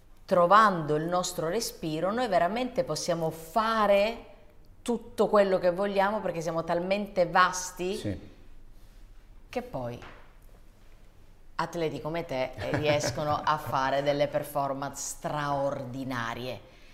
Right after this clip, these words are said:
Speaker 1: Ma se non ci fosse stata quella capacità di respiro sarebbe stato impossibile, perché tu sei campione del mondo di apnea, quindi è la gestione massima del respiro.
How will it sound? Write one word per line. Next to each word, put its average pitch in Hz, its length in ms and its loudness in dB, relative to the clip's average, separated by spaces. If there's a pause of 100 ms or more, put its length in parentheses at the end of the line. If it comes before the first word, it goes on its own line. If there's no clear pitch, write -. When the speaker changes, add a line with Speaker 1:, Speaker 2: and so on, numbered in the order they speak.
(240)
Speaker 1:
Ma 170 140 0
se 196 160 2
non 196 160 4
ci 208 140 -4
fosse 202 320 -2
stata 202 460 2
quella 151 240 0
capacità 170 580 0
di 151 140 -2
respiro 190 580 0
sarebbe 151 340 -2
stato 175 460 -4 (200)
impossibile, 196 880 0
perché 156 220 -4
tu 202 80 -6
sei 175 160 -2
campione 160 420 0
del 175 160 2
mondo 175 640 0
di 151 240 -2
apnea, 151 840 2
quindi 170 240 -4
è 143 60 2
la 151 240 0
gestione 180 880 0 (760)
massima 185 720 2
del 147 180 2
respiro. 135 880 -4